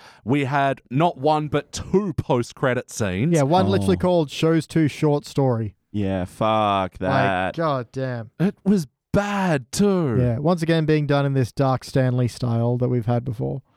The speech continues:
Speaker 1: Everyone had, like, Jake the Dog eyes. That was pretty unsettling.
Speaker 3: Yeah, it
Speaker 2: Yeah.
Speaker 3: was very weird.
Speaker 2: I mean, stylistically, it looked nice, but, you know, again, if you ha-, got this much time in your episode, put more in your fucking episode.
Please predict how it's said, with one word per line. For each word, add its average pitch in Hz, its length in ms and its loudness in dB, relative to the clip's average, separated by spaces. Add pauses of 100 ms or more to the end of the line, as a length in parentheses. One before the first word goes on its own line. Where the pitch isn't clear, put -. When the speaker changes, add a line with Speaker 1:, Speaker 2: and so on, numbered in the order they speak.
(180)
Speaker 1:
Everyone 147 420 2
had, 131 180 0
like, 117 200 0
Jake 110 340 -4
the - 80 -2
Dog 98 340 -2
eyes. 110 320 2
That 117 140 -4
was 101 120 -6
pretty 107 340 -4
unsettling. 98 580 -4
Speaker 3:
Yeah, 104 240 0
it - 40 4
Speaker 2:
Yeah. 156 160 6
Speaker 3:
was 143 80 2
very 110 260 -2
weird. 92 360 0
Speaker 2:
I 185 40 4
mean, 180 120 4
stylistically, 170 840 0
it 135 80 0
looked 151 240 -2
nice, 160 400 -2
but, 135 340 0
you 151 140 0
know, 131 180 2
again, 143 380 0
if - 180 -6
you 143 220 2
ha-, 151 160 0
got 165 280 2
this 123 480 0
much 143 280 0
time 139 480 0 (260)
in 139 140 0
your 127 120 4
episode, 151 460 0 (240)
put 175 240 2
more 151 300 2
in 147 80 -2
your 139 100 0
fucking 143 420 -2
episode. 156 520 -2